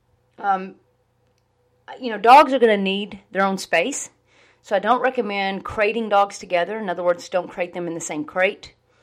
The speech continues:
I don't recommend, um, always making them be around each other. Um, we have our oldest dog who likes to get away from our middle child,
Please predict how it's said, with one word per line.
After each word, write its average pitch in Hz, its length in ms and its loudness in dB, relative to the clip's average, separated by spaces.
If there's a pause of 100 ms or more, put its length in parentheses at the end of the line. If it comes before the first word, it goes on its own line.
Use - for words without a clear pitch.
(600)
I 165 80 -10
don't 180 280 -6
recommend, 185 1040 -6 (300)
um, 175 460 -6
always 180 420 2
making 180 420 -6
them 208 160 -8
be 220 220 -4
around 214 280 -4
each 214 180 -12
other. 240 320 -4 (680)
Um, 165 140 -12
we 180 140 -8
have 175 240 -2
our 175 260 4
oldest 185 380 -4
dog 180 280 0
who 185 120 -16
likes 165 280 -8
to - 80 -20
get 170 140 -6
away 165 200 0
from 170 200 -8
our 151 100 -2
middle 180 280 -4
child, 190 460 -2